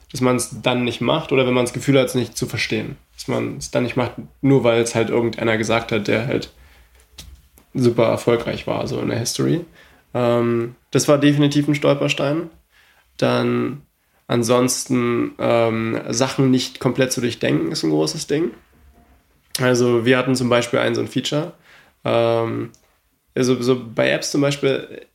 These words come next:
also so der, der Apple Store, Apple sind ziemliche, also sind, die sind ziemlich streng einfach. Also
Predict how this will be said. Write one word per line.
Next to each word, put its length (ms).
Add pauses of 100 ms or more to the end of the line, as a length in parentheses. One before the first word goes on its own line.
(160)
also 340
so 240
der, 260
der 200
Apple 200
Store, 420
Apple 280
sind 280
ziemliche, 720
also 180
sind, 360
die 60
sind 140
ziemlich 320
streng 340
einfach. 420
Also 380